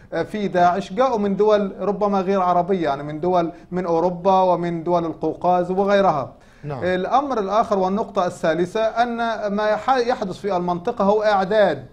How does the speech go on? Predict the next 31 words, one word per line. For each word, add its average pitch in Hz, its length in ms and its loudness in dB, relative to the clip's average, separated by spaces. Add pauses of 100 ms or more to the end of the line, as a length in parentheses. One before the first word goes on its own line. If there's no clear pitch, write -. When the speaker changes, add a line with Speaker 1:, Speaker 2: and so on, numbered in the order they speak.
(280)
Speaker 1:
وتأهيل 180 840 0
وتدريب 180 680 0
هؤلاء 175 420 2
الإرهابيين 180 840 -4 (220)
للقيام 226 600 0
بأدوار 220 580 4
في 190 160 -2
مناطق 208 440 0
أخرى، 185 380 0 (240)
لأن 190 380 0
في 208 120 -4
اعتقادي، 226 880 0
آه، 175 220 -2
أن 190 120 0
الإرهاب 190 420 0
لن 220 140 -2
ينتهي 208 380 0
بألفين 165 360 -4
وسبعتاشر 190 760 -2
ولا 196 140 0
حتى 208 280 -4
ألفين 202 200 -6
وتمنتاشر. 180 680 -4 (340)
هذه 190 360 2
ورقة 202 500 4
سياسية 190 600 -2
يتم 208 280 -4
توظيفها 170 460 -2
من 175 120 -4
قبل 196 300 -2
الغرب 180 380 0